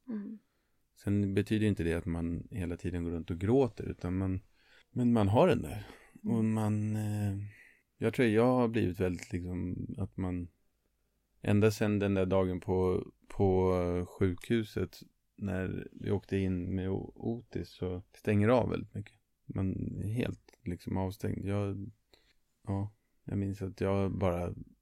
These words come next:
Speaker 2: totalt stängde av omvärlden under de veckorna vi låg inne. Jag tittade inte på någonting. Jag svarade knappt när folk...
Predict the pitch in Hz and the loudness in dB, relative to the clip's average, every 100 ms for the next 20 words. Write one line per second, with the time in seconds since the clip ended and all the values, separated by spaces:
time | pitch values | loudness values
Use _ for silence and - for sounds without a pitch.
0 | _ _ _ _ _ - 107 113 98 85 | _ _ _ _ _ -8 -4 0 0 0
1 | - - 90 87 87 90 95 92 92 101 | -6 -6 -4 -2 -4 -4 -4 -4 -2 -2
2 | 95 82 92 92 92 92 90 95 - 95 | -2 -4 -4 -4 -6 -6 -6 -8 -8 -8
3 | 92 87 92 95 92 92 92 98 98 - | -6 -6 -6 -6 -6 -6 -6 -6 -8 -12
4 | _ _ _ _ _ - 92 95 107 _ | _ _ _ _ _ -14 -12 -12 -14 _
5 | _ _ _ _ 101 101 - 101 104 - | _ _ _ _ -18 -18 -12 -10 -8 -6
6 | 98 98 - - 98 92 87 92 98 92 | -2 -4 -6 -8 -6 -6 -8 -8 -6 -6
7 | 92 90 95 - - - 98 95 92 95 | -6 -10 -14 -20 -20 -8 -2 -2 -2 -4
8 | - - - _ 92 90 - 90 - _ | -6 -8 -10 _ -10 -6 -6 -8 -12 _
9 | - | -20